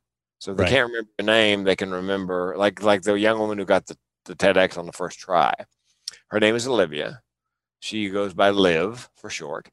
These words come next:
Speaker 1: And she came very close to killing herself by slicing her throat. Whew, tough way to go.
Speaker 2: Ooh, yeah,
Speaker 1: Yeah.
Speaker 2: no
Speaker 1: I mean,
Speaker 2: kidding.
Speaker 1: she still remembers the bite of the cold steel on her neck. And
Speaker 2: Did
Speaker 1: her
Speaker 2: she
Speaker 1: book is
Speaker 2: actually cut it, or
Speaker 1: Nope.
Speaker 2: did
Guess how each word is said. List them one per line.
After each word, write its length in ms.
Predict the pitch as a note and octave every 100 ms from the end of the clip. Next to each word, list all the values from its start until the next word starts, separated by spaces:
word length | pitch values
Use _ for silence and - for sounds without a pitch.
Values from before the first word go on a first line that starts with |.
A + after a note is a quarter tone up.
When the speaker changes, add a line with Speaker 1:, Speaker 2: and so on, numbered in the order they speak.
| _ _ _ _ _ _ -
Speaker 1:
And 420 | G2 F#2+ F#2+ G2 _
she 400 | - A2 A2 G#2
came 260 | G2+ G#2
very 160 | G2 G#2+
close 240 | G#2 G#2 -
to 80 |
killing 300 | - G#2 F#2
herself 360 | D#2+ D2+ F2+ G#2
by 140 | - D#2+
slicing 580 | - - G2 - G2 F2
her 160 | E2+
throat. 800 | D2+ - - F2+ D#2 A2 D#3+ - - _ -
Whew, 180 | C#4 D4 - _
tough 120 | - A2+
way 160 | A2
to 60 | A2+
go. 60 |
Speaker 2:
Ooh, 420 | A2+ G2 F2 E2 E2
yeah, 600 | G2 G2+ C#3 C#3 - D#2+
Speaker 1:
Yeah. 40 | D#2
Speaker 2:
no 140 | E2+
Speaker 1:
I 40 |
mean, 40 | B2
Speaker 2:
kidding. 440 | - - G2+ G#2 G2+
Speaker 1:
she 140 | B2
still 180 | A2 B2
remembers 380 | A2 G2+ F#2+ F2+
the 60 | F2+
bite 220 | F#2+ F#2
of 60 |
the 100 | E2+
cold 260 | - G2+ F2+
steel 260 | - G#2 F2+
on 120 | D#2+
her 80 | E2+
neck. 380 | E2 D#2+ - - - - - - -
And 580 | G#2 G2 F#2+ F#2+ F#2+ - _ _ _ _ _ _ _
Speaker 2:
Did 60 | -
Speaker 1:
her 60 | A#2+
Speaker 2:
she 120 | A2+
Speaker 1:
book 40 | A#2+
is 60 |
Speaker 2:
actually 400 | A#2 - A#2+ G#2+ F#2+
cut 320 | - C#3 C3+
it, 240 | F#3 G#3+ - -
or 400 | A#2+ A2+ A2+ A#2
Speaker 1:
Nope. 220 | D3+ - _
Speaker 2:
did 180 | A#2